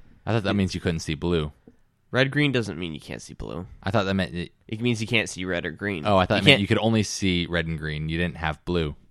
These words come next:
Speaker 2: <laughs> No.
Speaker 1: 'Cause that would make a lot more sense that you'd only be able, there'd be one color
Speaker 2: Yeah.
Speaker 1: spectrum,
Speaker 2: Well,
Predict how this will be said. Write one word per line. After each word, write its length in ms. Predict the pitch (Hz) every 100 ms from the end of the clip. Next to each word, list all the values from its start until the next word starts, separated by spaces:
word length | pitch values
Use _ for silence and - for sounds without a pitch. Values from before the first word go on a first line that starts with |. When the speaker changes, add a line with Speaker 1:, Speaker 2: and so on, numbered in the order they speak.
| _ _ _ -
Speaker 2:
<laughs> 60 | - - 214 - - - - 453 - - - - 247 247
No. 120 | 139 160
Speaker 1:
'Cause 80 |
that 120 | 165 185
would 140 | 170
make 160 | 143 135
a 60 |
lot 220 | 127 156 131
more 120 | 117
sense 420 | - 143 110 -
that 100 | 107
you'd 180 | 104 107
only 220 | 107 107
be 320 | 98 95 98
able, 220 | 98 98 92
there'd 200 | 101 90
be 100 | 95
one 200 | 95 101
color 120 | 131
Speaker 2:
Yeah. 140 | 156 135
Speaker 1:
spectrum, 440 | 90 82 82 87 -
Speaker 2:
Well, 320 | 156 147